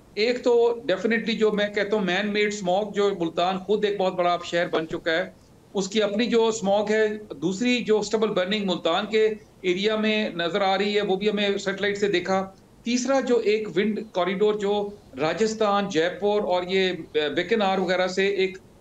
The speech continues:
wind pool की शक्ल में दाखिल होता है, ये सारी चीजें जो हैं ये आपको international website के वेदर force,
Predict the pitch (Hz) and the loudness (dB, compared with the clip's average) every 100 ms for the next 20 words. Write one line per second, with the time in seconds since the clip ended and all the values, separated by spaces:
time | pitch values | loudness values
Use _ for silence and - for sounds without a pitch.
0 | - 175 262 254 220 214 208 185 185 190 | -2 2 2 2 2 0 -2 -2 -2 0
1 | 196 165 165 190 180 180 226 226 226 185 | 0 0 0 0 0 2 2 2 2 0
2 | 214 214 214 214 214 220 208 214 214 - | -2 -2 -2 0 2 2 2 2 0 -10
3 | - 175 190 202 214 202 185 196 233 185 | -8 -2 -2 2 2 2 2 0 0 0
4 | 190 - 208 202 185 156 156 208 190 196 | -2 0 0 0 0 0 0 -2 -2 -2